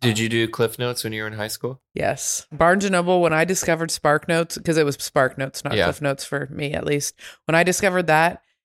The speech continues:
Speaker 2: in later in high school and early college, like, for when we would have to read things like,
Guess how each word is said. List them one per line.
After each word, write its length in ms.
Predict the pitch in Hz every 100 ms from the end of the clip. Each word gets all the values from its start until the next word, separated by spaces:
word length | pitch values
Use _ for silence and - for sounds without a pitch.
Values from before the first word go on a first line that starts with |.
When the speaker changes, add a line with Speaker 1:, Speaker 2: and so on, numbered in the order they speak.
| _ -
Speaker 2:
in 420 | 156 151 147 143
later 440 | 143 151 156 156
in 100 | 156
high 140 | 156 151
school 300 | - 160 151
and 260 | 147 143
early 300 | - 147 151
college, 600 | 147 147 139 147 156 143 156
like, 320 | 139 131 -
for 540 | - 147 135 135 139 _ -
when 140 | 147 147
we 40 |
would 80 | 147
have 160 | 151 -
to 80 | 151
read 200 | 147 -
things 280 | 147 139
like, 400 | 143 135 - -